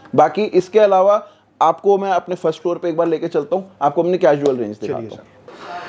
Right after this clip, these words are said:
Speaker 1: तो सर, हम आ गए अपने फर्स्ट फ्लोर की तरफ, जहाँ से मैं आपको बता रहा था कि मेरे पास अपनी कैजुअल्स की रेंज है। सर, मैं बोलना चाहूँगा, मतलब, कस्टमर सिर्फ एक बार विजिट करे,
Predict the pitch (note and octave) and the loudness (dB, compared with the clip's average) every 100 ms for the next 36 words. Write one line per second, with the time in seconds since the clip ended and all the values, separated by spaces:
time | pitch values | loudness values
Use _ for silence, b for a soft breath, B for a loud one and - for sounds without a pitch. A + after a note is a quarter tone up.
0 | B - F3+ F3+ A3 A3+ G3 F#3 G3+ G#3+ | B 2 4 6 4 6 4 4 4 4
1 | G#3 G#3+ F3+ F3 E3 - F3 E3 F3+ D3+ | 2 -8 0 2 2 0 -2 0 -2 0
2 | E3 F3 _ _ - C#3+ D#3 E3+ F#3 F3 | 0 -2 _ _ -4 0 0 0 0 0
3 | D#3+ F3 E3 E3 E3 F#3 F#3+ F#3 F#3 G3 | 0 2 4 2 2 -2 -2 -2 -2 -8
4 | F3 F#3+ F3+ E3 D#3+ F#3 - E3+ D3 C#3 | -8 0 2 2 2 0 0 -2 0 -2
5 | C3 b b - G#3 A3+ F#3 E3+ F#3+ G#3 | -4 b b 0 2 2 2 2 2 2
6 | G3 F#3+ G#3 A3 - D3 D3+ F#3+ - - | 0 0 0 -2 -6 -4 0 0 0 -4
7 | E3+ - G3+ G3+ G#3 G3+ F#3+ E3+ E3 G3+ | -6 -4 -6 -4 -2 -2 0 0 2 2
8 | E3 D3+ G3+ - F3 F#3 | 0 2 2 2 -2 -2